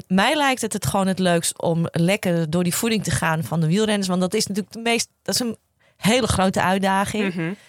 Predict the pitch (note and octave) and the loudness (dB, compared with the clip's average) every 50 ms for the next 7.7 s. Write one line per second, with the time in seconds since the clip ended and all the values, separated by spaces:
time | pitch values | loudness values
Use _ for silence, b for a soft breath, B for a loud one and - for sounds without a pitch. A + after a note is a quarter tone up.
0 | - - - - F#3+ G3 F#3 - A#3+ G3+ G3 G3 - - G3 G3+ G#3+ A3 A#3+ - | -20 -10 -4 -2 -2 -2 -2 -2 -2 0 0 -2 -2 0 0 0 0 0 -2 -2
1 | - G3 F3 G#3+ A3 A#3 A#3 A3+ A#3 A3 F#3+ G3+ G#3+ - - G#3+ - - G#3+ - | -2 0 0 2 2 2 2 0 0 0 0 0 -2 -2 -2 -4 -2 -2 -4 -4
2 | - - - F3 F3+ - - - F3 F3+ F#3+ G#3 A3+ B3+ C#4 - - F#3 F#3 F#3 | -4 -4 -4 -4 -4 -4 -2 -2 0 0 0 0 0 -2 -6 -10 -8 -4 -2 -2
3 | F#3+ - - - - F#3 F3+ F3 F3+ F3 F3 F3 F3 F3 F3 E3 E3+ E3+ - - | -2 -4 -6 -8 -4 -2 0 0 0 2 2 2 2 0 0 -2 -2 -6 -6 -6
4 | F#3 F#3+ F#3 D3 - - - F3 F#3 G3+ G#3+ G#3 G3 F#3 E3+ E3+ E3 - F#3+ F3+ | -4 -2 -2 -2 -4 -2 0 2 2 4 2 2 2 0 0 -2 -2 -4 -6 -6
5 | - - - G#3+ G3+ F#3+ - - - G#3 G#3+ G#3 - - F#3 F3 E3+ F3+ G3+ A3+ | -4 -2 -2 0 0 0 -2 0 0 0 0 0 -2 -2 -2 0 0 0 0 -2
6 | A3+ - _ _ _ - F3 - G3+ A3+ A3+ - G#3 F#3+ A3 D#4 E4 F3+ G#3 G3 | -4 -6 _ _ _ -6 -4 -2 0 0 -2 -2 -2 -2 -2 -2 -2 -4 -4 -4
7 | - - G3 F#3+ F#3+ F3+ F#3+ E3+ E3+ G#3+ A3 A#3+ C#4+ | -2 -2 0 0 0 -2 -2 -2 -2 -2 -2 -4 -8